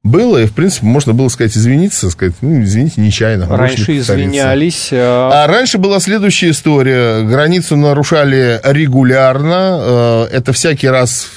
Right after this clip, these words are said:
Speaker 1: напарывалось на достаточно жёсткую турецкую отповедь. Доходило до того, что фактически Эрдоган прямым текстом говорил: «Будем сбивать».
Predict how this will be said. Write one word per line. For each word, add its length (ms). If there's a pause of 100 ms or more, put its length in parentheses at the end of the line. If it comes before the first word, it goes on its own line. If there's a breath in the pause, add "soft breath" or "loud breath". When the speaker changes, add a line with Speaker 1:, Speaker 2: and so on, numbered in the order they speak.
(160 loud breath)
Speaker 1:
напарывалось 680
на 120
достаточно 480
жёсткую 360
турецкую 480
отповедь. 600 (500 loud breath)
Доходило 600
до 120
того, 320
что 580
фактически 600
Эрдоган 500
прямым 300
текстом 480
говорил: 440
«Будем 360
сбивать». 720